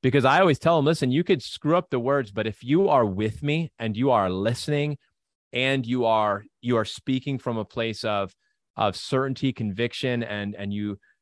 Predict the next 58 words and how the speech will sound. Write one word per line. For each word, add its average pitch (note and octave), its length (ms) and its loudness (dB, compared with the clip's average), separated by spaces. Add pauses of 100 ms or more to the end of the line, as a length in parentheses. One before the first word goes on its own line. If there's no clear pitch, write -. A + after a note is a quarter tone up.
(240)
a-, A#2+ 380 -6
and B2+ 140 0
you A#2+ 100 0
have A2+ 320 -2
that A#2+ 240 0
presence A#2+ 560 -4
with A2+ 220 -6
you, C#3+ 120 -2
that G#2 200 -2
presence, C3+ 560 -2
being A2 220 -4
fully A2+ 240 -2
focused G#2+ 360 -4
and G2+ 100 -4
present, A2+ 340 -2 (420)
you A#2 260 0
will C3+ 180 6
be A#2 240 2
more G#2 320 0
effective. G#2 560 -6
You A2 140 -2
will A2 140 2
be G#2+ 180 0
very A#2 320 2
effective G2+ 640 -8
in A2+ 140 -2
what G#2 160 -2
you're G2 120 -2
doing." G2 400 -2
And F#2+ 120 -6
so A2 280 0 (440)
it's B2+ 220 -4
not C3 200 4
an A2 100 2
excuse A#2+ 560 -2
to B2 140 -4
not, G#2+ 480 0
like, B2+ 200 -6 (300)
know A#2+ 280 2
the B2 140 2
script B2 400 -4
and A2 160 -4
say A#2+ 180 -2
the A2+ 80 -2
right A#2 220 0
things A2+ 200 -4
and G#2+ 80 -4
do A2 120 -2
things G#2+ 180 -4
the G#2+ 60 -6
right G2+ 160 -2
way. C3+ 220 2
It's - 120 -8
not. A2+ 320 0
I'm A#2 140 -4
just A2+ 160 -6
saying A#2+ 220 -2
that G#2+ 180 0